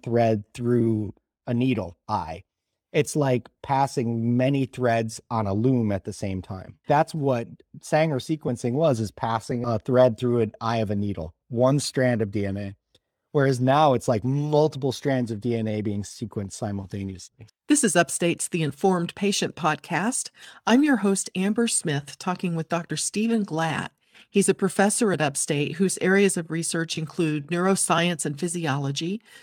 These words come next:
Speaker 2: psychiatry and behavioral science, and public health and preventive medicine. We're talking about the importance of scientists completing the mapping of the human genome. What more can you tell us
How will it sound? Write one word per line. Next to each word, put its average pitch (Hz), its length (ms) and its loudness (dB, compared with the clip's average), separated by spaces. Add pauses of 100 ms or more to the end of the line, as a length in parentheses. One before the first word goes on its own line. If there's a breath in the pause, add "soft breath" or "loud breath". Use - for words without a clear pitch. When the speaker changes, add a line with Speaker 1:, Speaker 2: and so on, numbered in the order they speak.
Speaker 2:
psychiatry 175 840 2
and 185 120 0
behavioral 160 460 -2
science, 147 600 -2 (260)
and 170 120 -6
public 233 320 2
health 214 240 0
and 190 120 -4
preventive 175 400 -4
medicine. 160 600 -4 (380)
We're 190 140 4
talking 269 380 2
about 175 260 2
the 160 120 -4
importance 175 540 -2
of 147 120 -2
scientists 170 640 -2
completing 170 520 -2
the 151 80 -2
mapping 156 680 0
of 151 120 -2
the 160 60 -2
human 165 380 -2
genome. 139 600 -4 (760)
What 339 140 4
more 320 200 4
can 262 220 6
you 233 80 6
tell 233 300 -2
us - 420 -4